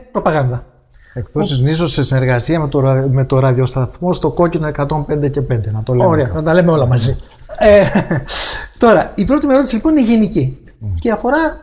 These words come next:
Speaker 1: τι σημαίνει προπαγάνδα τόσο σε ιστορική διάσταση, όσο και αν υπάρχουν κάποια νέα χαρακτηριστικά στη σύγχρονη εποχή.
Speaker 2: Πρώτα απ' όλα να πούμε, ε, τι δεν σημαίνει προπαγάνδα ή τέλος πάντων τι δεν σημαίνει ακριβώς προπαγάνδα.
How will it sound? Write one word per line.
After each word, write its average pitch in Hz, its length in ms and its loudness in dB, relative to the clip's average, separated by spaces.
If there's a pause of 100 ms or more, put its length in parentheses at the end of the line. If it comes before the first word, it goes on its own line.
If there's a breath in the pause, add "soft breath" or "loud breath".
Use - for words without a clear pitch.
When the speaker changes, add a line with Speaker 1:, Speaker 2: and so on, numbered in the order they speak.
(220)
Speaker 1:
τι 294 220 4
σημαίνει 247 560 2
προπαγάνδα 180 680 0
τόσο 254 300 -2
σε - 160 -4
ιστορική 170 520 -2
διάσταση, 143 540 -2 (580 soft breath)
όσο 320 320 0
και 311 100 -2
αν 311 80 0
υπάρχουν 302 320 -2
κάποια 302 280 -2
νέα 269 260 2
χαρακτηριστικά 214 640 -4
στη - 120 -4
σύγχρονη 262 300 -2
εποχή. 139 320 -4 (360)
Speaker 2:
Πρώτα 151 220 0
απ' 143 100 -2
όλα 165 180 2
να 139 160 -2
πούμε, 156 280 -2
ε, 113 840 -2 (460)
τι 175 220 0
δεν 139 280 4
σημαίνει 120 400 0
προπαγάνδα 117 640 -2
ή 151 80 2
τέλος 147 300 -2
πάντων 151 340 -2
τι 160 80 -2
δεν 151 140 0
σημαίνει 147 360 -4
ακριβώς 127 520 0
προπαγάνδα. 98 720 -4